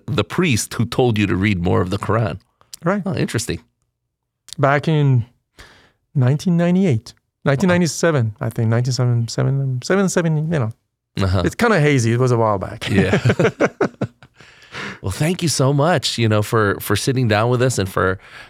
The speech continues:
Speaker 1: you know, telling your story. It, it, you know, it's, I know there's some touchy parts to the story, but, but, but we thank you so much for, for, for everything that you do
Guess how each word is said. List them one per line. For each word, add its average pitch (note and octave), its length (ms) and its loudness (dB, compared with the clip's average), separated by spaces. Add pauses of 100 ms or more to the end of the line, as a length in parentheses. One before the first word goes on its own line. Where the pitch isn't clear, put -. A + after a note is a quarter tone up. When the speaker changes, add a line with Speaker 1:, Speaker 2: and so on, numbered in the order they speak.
(120)
Speaker 1:
you F#2+ 120 0
know, F#2 140 0
telling A2+ 340 2
your G#2 140 2
story. A2+ 540 0
It, F2 240 0
it, F2 100 -6 (680)
you F#2+ 120 0
know, F#2 200 0
it's, - 280 -4
I G#2+ 120 2
know G#2+ 160 2
there's G2+ 180 2
some A2+ 160 2
touchy A#2 340 0
parts G#2+ 380 -2
to B2+ 80 -2
the A2+ 140 2
story, A2 420 0
but, G2 280 0 (460)
but, G2+ 240 0
but F#2+ 240 -4
we F#2+ 120 -2
thank A2+ 260 -2
you G#2+ 80 -2
so G#2+ 180 0
much G#2 220 0
for, F2 500 -2
for, F#2 680 -2 (320)
for G2+ 140 0
everything A#2+ 400 0
that A2+ 100 0
you G2 140 -2
do B2 280 0